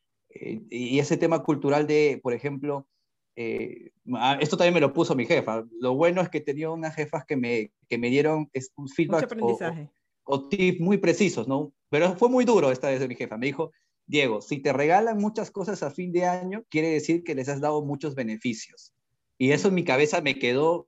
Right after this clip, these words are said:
Speaker 1: dándole muchas vueltas. Entonces, ya no me fui por el aspecto malo, pero me fui por el lado de, eh, creo que ellos pueden hacer más cosas dejando de, de darme algo, sino mejorando el nivel de servicio, porque así,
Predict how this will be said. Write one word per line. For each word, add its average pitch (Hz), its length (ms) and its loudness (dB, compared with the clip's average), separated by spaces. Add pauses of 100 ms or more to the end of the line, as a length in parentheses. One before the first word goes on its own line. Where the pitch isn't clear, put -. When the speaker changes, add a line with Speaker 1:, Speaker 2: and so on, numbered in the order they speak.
(120)
Speaker 1:
dándole 156 380 -2
muchas 170 340 -6
vueltas. 151 380 -2
Entonces, 120 360 -16 (320)
ya 202 160 4
no 269 80 4
me 214 100 4
fui 226 120 0
por 226 140 4
el 180 60 2
aspecto 175 380 0
malo, 123 340 2
pero 127 200 -2
me 127 140 -2
fui 165 240 -4
por 214 180 -2
el 135 120 -2
lado 147 260 2
de, 151 240 2 (880)
eh, 113 220 -14
creo 190 320 2
que - 140 -2
ellos 180 180 -4
pueden 175 440 -2
hacer 170 360 -2
más 156 260 -4
cosas 160 680 -6 (240)
dejando 151 680 2
de, 120 220 -6
de 117 140 -2
darme 139 380 2
algo, 127 460 0
sino 127 300 -4
mejorando 143 500 0
el 147 60 -2
nivel 135 180 0
de 139 80 -2
servicio, 135 300 -6
porque 143 200 -2
así, 196 300 -2